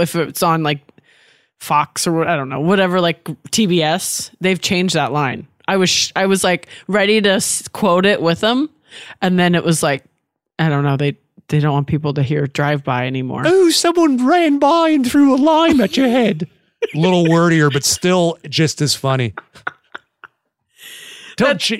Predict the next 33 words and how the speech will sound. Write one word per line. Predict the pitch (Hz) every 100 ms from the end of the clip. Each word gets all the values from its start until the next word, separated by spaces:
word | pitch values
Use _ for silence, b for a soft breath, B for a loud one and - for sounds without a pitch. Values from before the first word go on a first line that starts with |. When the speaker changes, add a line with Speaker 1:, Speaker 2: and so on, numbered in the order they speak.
| 285
Speaker 2:
don't | 269 254
change | - 180 190 131
his | 139
fucking | - 131 117
improv, | 120 113 117 113 123 170
you | -
fucking | - 135 120 110
assholes. | 107 113 - 139 156
Speaker 1:
<laughs> |
I | 466 523 571 571 480
know. | 339 226 196
I |
hated | 233 254 320 277 175
it. | 175 - B B B B B
Um, | 208 202 175 139
also, | - 285 359
I | 220
felt | 226 220
like | 220
I |
was | 196 175
going | 185 170
crazy | - 202 269 165
'cause | -
I | 196
was | 185
like, | -
I | 214
could | - 294
have | 269 220
sworn | - - 285 359
that | 220 156
was, | 160 147 - -